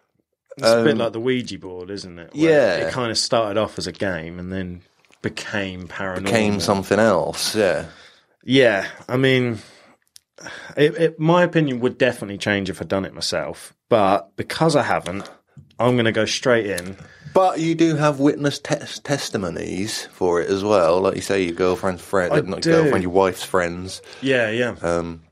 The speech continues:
Speaker 1: I do. And
Speaker 2: so does that influence your decision in any way?
Speaker 1: I'm gonna be honest, no. <laughs>
Speaker 2: No.
Speaker 1: No.
Speaker 2: <laughs> Okay.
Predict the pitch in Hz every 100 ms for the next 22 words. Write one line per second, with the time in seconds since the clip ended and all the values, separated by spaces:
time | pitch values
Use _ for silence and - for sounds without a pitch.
0 | _ _ _ _ _ - - 123 143 147
1 | 123 113 131 120 110 101 101 117 117 117
2 | 117 110 123 120 113 127 120 113 113 _
3 | _ - 110 - 123 113 117 117 117 113
4 | 113 117 117 117 117 117 - _ _ _
5 | - - - 127 156 165 165 131 120 101
6 | 92 - 101 107 110 110 107 101 82 82
7 | 80 - - - 98 101 175 - 175 160
8 | 156 143 131 113 104 196 - 127 117